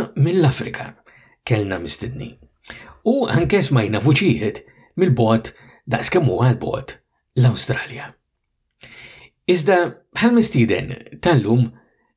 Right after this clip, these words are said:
ma jidhirlix illi kellna sissa.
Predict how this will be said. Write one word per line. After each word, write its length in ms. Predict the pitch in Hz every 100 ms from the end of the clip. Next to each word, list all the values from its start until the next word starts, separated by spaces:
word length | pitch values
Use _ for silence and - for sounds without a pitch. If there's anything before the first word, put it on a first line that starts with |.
| -
ma 120 | 190
jidhirlix 680 | 160 147 120 98 98 - 117 - -
illi 400 | 101 95 98 87 -
kellna 380 | 104 117 117 -
sissa. 400 | 135 - -